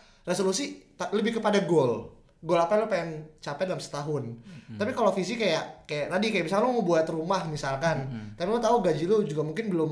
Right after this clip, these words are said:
Speaker 1: belum, belum, belum besar gitu
Speaker 2: Hmm.
Speaker 1: kan. Itu mungkin bukan resolusi, tapi itu
Speaker 2: Hmm.
Speaker 1: visi yang lo
Speaker 2: Visi.
Speaker 1: pengen dapetin di dalam waktu tiga tahun.
Speaker 2: Hmm.
Speaker 1: Nah, go-, resolusi adalah ya lo misalkan udah,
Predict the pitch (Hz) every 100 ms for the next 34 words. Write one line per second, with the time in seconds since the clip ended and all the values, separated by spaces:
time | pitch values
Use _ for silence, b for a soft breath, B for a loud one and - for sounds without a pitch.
0 | 139 143 147 143 151 143 - 147 131 131
1 | 196 156 120 110 104 - B B B B
2 | 175 - 277 233 320 233 175 151 143 147
3 | 190 240 190 151 185 254 208 175 - 233
4 | 196 190 160 151 151 139 131 143 - 220
5 | 226 175 147 180 139 131 202 139 120 143
6 | 190 170 160 160 113 B B B B _
7 | 151 147 139 127 147 156 151 156 160 170
8 | 269 220 160 214 233 175 143 135 131 156
9 | 233 233 - - 147 139 143 214 214 208
10 | 143 147 135 131 127